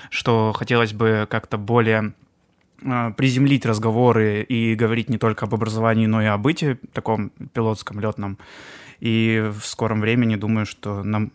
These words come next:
будет что вам еще представить, и вообще в целом, и нам самим интересно этим дальше заниматься. Поэтому да, спасибо. А насчет, э, образовательной, ну,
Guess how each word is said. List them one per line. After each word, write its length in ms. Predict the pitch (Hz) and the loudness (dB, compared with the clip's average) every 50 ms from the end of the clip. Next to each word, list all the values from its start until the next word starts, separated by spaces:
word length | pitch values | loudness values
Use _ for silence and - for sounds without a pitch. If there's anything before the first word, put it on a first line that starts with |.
| _ - | _ -8
будет 340 | 117 117 123 110 110 - - | -4 -2 -2 -2 -4 -6 -12
что 200 | - - - 120 | -10 -6 -2 -2
вам 240 | 107 107 101 101 98 - | 0 0 0 -2 -4 -6
еще 240 | - 110 - - 110 98 | -8 -10 -10 -8 -10 -10
представить, 640 | - 104 - - - 110 131 156 147 131 - - | -10 -10 -10 -4 -2 0 0 0 -2 -4 -8 -12
и 260 | - 127 107 104 101 98 | -10 -8 -8 -8 -8 -8
вообще 280 | 107 107 - - - | -10 -10 -10 -12 -12
в 60 | 104 | -10
целом, 340 | - - 107 101 101 95 101 | -8 -6 -4 -4 -4 -4 -4
и 80 | 110 107 | -2 -2
нам 180 | 107 104 101 | 0 -2 -2
самим 320 | - - 104 107 113 135 147 | -4 -4 -4 0 2 2 2
интересно 400 | 139 - - 113 117 107 - 113 | 2 2 0 -2 -4 -4 -4 -6
этим 200 | 104 - 104 107 | -6 -6 -6 -6
дальше 260 | 110 107 101 - - | -6 -6 -8 -8 -6
заниматься. 500 | 107 104 104 107 117 131 135 - 104 107 - - - - - - - - - - - - - - - - _ _ _ _ - - - _ _ - | -6 -4 -2 -2 -2 -4 -4 -6 -10 -14 -16 -18 -20 -20 -20 -20 -20 -20 -20 -20 -20 -20 -20 -20 -20 -20 _ _ _ _ -20 -20 -20 _ _ 0
Поэтому 280 | - 127 117 135 135 127 | 2 4 6 6 6 6
да, 160 | 120 113 107 | 6 4 2
спасибо. 580 | - - - 127 - - 117 101 107 107 104 107 110 131 - - | 2 -2 -2 -2 -2 -2 -4 -2 -2 -2 -2 -4 -6 -10 -6 -2
А 320 | 113 110 110 110 110 107 | 0 2 2 4 2 2
насчет, 540 | 110 113 110 - - 127 127 120 - - - - | 2 0 0 0 2 2 2 2 0 -4 -4 -2
э, 400 | 123 117 117 117 117 113 117 113 | 0 2 2 2 2 0 0 -2
образовательной, 840 | 113 110 120 113 113 117 123 151 202 - 208 180 151 139 123 127 - - - - - - - - - - - _ _ _ _ - 254 | -2 -2 -2 -2 0 2 4 4 2 2 2 2 2 2 2 0 -4 -10 -20 -20 -20 -20 -20 -20 -20 -20 -20 _ _ _ _ -14 -6
ну, 600 | - 113 120 123 131 135 131 131 127 120 117 - | -4 -2 0 0 0 0 0 -2 -2 -4 -6 -8